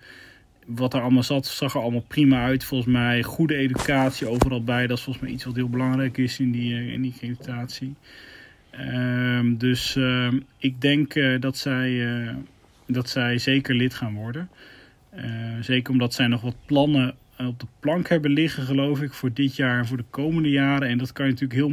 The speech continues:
mooi dan, eh, aanmengen met alle easa-eisen.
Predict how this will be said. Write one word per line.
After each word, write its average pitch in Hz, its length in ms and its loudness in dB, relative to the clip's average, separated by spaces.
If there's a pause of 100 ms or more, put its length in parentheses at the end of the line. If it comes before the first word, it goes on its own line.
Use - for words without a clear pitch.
(140)
mooi 135 160 4
dan, 127 260 2
eh, 127 140 0
aanmengen 131 640 6
met 123 180 2
alle 120 200 -4
easa-eisen. 120 1000 -6